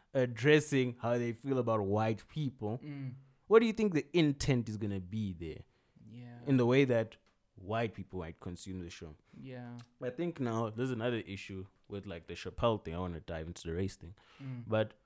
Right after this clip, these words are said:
Speaker 1: when you have these people at work at Netflix offices, right, it's great for diversity and all that.
Speaker 2: Mm-hmm.
Speaker 1: Uh, shout out to Netflix. But when these people,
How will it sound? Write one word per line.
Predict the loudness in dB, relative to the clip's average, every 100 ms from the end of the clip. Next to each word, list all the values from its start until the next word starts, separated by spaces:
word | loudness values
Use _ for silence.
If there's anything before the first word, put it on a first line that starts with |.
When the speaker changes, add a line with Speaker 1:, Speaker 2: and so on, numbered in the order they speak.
| _ _ _ _ _ _ _ _ -2
Speaker 1:
when | 0 0
you | 0
have | 0 -2 -2
these | -4 -6
people | -6 -10 -10 -8 -6 -4
at | -6 -8
work | -8 -8 -6
at | -8
Netflix | -8 -8 -8 -10 -10 -8
offices, | -10 -8 -10 -10 -10
right, | -8
it's | -10
great | -6 -4 -4
for | -8
diversity | -10 -10 -8 -8 -8 -12 -12 -12
and | -10
all | -10
that. | -10 -10 -12 -14
Speaker 2:
Mm-hmm. | -10 -10 -10
Speaker 1:
Uh, | -14 -20 _ _ _
shout | -12 -6 -4
out | -4
to | -6
Netflix. | -6 -6 -6 -8 -10 -14 _ _ _ -4
But | -2 -2 -8 _ _ _ -2
when | 4 4 4
these | -2 -4 -6
people, | -6 -6 -6 -8 -8